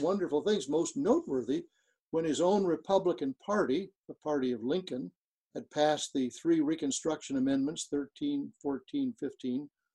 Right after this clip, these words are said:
all designed to give civil rights, political rights to the freedmen. Then we often have this happen in our lives. The Republican Party grew weary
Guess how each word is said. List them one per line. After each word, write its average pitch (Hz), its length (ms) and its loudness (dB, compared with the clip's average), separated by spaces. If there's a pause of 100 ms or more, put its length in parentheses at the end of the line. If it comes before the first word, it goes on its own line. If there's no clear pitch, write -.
(180)
all 175 280 8
designed 147 640 2
to 135 140 -2
give 135 260 2
civil 180 380 2
rights, 131 500 -4 (400)
political 175 320 2
rights 135 400 0
to 147 140 -4
the 127 100 -6 (160)
freedmen. 151 480 -4 (640)
Then 190 340 4
we 170 100 6
often 196 280 4
have 175 320 -4
this 143 180 -2
happen 175 380 0
in 135 100 2
our 131 220 0
lives. 123 340 -4
The 131 140 -2
Republican 160 560 -4
Party 143 400 -2
grew 147 240 0
weary 147 560 2